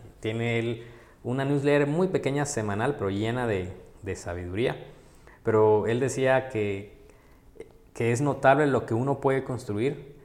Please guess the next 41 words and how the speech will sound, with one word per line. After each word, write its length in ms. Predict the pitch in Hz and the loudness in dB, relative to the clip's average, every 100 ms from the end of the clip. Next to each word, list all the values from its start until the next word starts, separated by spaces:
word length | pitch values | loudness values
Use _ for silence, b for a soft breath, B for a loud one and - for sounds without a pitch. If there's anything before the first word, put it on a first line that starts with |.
| B | B
si 220 | - 110 | -10 -6
no 180 | 107 113 | -4 -4
se 140 | 139 | -2
detiene, 500 | 120 92 139 180 127 | -2 -2 -4 -4 -4
¿verdad? 380 | 95 90 87 110 120 - - - - - | -6 -8 -8 -10 -12 -20 -20 -20 -18 -6
Muchas 240 | 143 185 | 0 0
veces 260 | 175 180 185 | 2 0 0
le 140 | 160 | 2
apuesta 340 | 113 151 147 147 | 0 0 -2 -2
uno 240 | 151 156 | -2 0
a, 140 | 127 | 0
a, 400 | 98 73 - 101 | -2 -6 -8 -6
al 140 | 110 - | -6 -4
tamaño 360 | 110 113 135 | -4 -2 -2
de, 120 | 143 120 | -2 -4
de 260 | 101 98 | -4 -4
las 240 | 98 95 113 | -4 -6 -4
metas, 340 | 127 156 156 - | -6 -4 -6 -6
pero 140 | 101 | -8
sin 120 | 101 95 | -8 -10
los 160 | 92 | -4
hábitos 340 | 113 120 101 - | -4 -4 -8 -10
correctos. 500 | - - - - - | -12 -14 -14 -14 -12
Entonces 280 | - 107 | -6 -4
él 80 | 117 | -4
decía, 280 | - 123 110 B B B B B B - - - - - | -2 -2 -4 B B B B B B -20 -20 -20 -20 -12
"Solo, 680 | - 139 165 170 92 104 - - | -2 2 4 4 2 -2 -6 -12
eh, 180 | - - - - - | -16 -18 -18 -18 -14
visualiza 600 | 113 120 117 104 101 123 156 | -4 -2 0 -2 0 0 0
lo 120 | - | 0
que 80 | - | -4
podrías 380 | 104 107 127 | -2 0 0
lograr 560 | 127 98 101 147 - - | 0 0 2 2 0 -10
si 160 | - 101 | -12 -10
tú 160 | - | -6
no 140 | 110 113 | -6 -4
te 100 | 107 | -4
detienes, 480 | 92 92 - - 101 | -4 -6 -8 -8 -8
¿verdad? 300 | 95 95 107 - | -10 -10 -12 -12
Eh, 380 | 98 98 101 - B B B | -8 -6 -8 -12 B B B
eh, 420 | - - - - | -18 -18 -18 -20